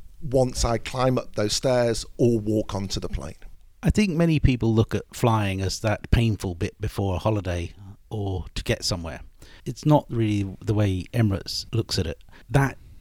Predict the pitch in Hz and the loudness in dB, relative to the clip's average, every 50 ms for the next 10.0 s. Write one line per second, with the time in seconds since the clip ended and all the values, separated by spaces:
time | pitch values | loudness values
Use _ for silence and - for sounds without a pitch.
0 | - - - - 120 98 110 104 - - 120 117 113 101 101 95 - - 98 92 | -16 -10 -6 -4 -4 -2 0 2 2 2 2 2 0 0 -2 -4 -4 -4 -4 -4
1 | 90 87 82 - - - - - - - 117 - - - - 117 110 104 98 - | -4 -4 -8 -10 -16 -20 -20 -20 -12 -10 -10 -8 -6 -4 -2 -2 0 0 -2 -4
2 | - 92 80 - - - - - - - - - - - - 117 104 98 104 95 | -6 -8 -10 -10 -12 -16 -18 -20 -20 -18 -18 -16 -10 -4 0 0 2 2 2 2
3 | - - 117 110 104 98 98 87 98 87 - - 110 104 98 98 90 78 82 90 | 4 4 4 6 4 4 2 0 -2 0 4 6 6 8 6 6 2 0 -4 -6
4 | - 110 107 113 117 - 151 147 - 127 - 120 120 113 - - 120 - 120 123 | -4 -2 0 0 0 0 0 0 0 -2 -2 0 -2 -2 -2 -4 -4 -4 -4 -4
5 | - - 135 147 139 - - - - - - 120 113 107 - - - - - - | -2 2 2 2 2 2 -2 -10 -18 -14 -8 -4 -4 -4 -4 -6 -16 -20 -20 -14
6 | - - - 120 110 104 101 101 98 - - 92 95 - 117 110 104 98 92 92 | -6 -2 0 0 2 2 0 0 -2 0 -2 -2 2 4 4 4 4 4 0 -2
7 | - - - 104 92 92 95 110 104 95 92 90 - - - - - - - - | -2 -2 -2 -2 -2 -2 -2 -2 0 0 0 -2 -4 -8 -16 -20 -20 -20 -10 -2
8 | - - 147 151 - - 123 117 110 110 113 117 113 110 101 98 - 98 98 87 | 2 4 4 4 4 2 4 4 6 8 8 8 8 6 6 2 0 -2 -2 -2
9 | 95 - - - 123 117 110 107 98 90 90 90 - - 98 92 90 90 - | -4 -2 0 2 2 4 4 4 2 2 0 -4 -4 -2 -2 -2 -2 -4 -6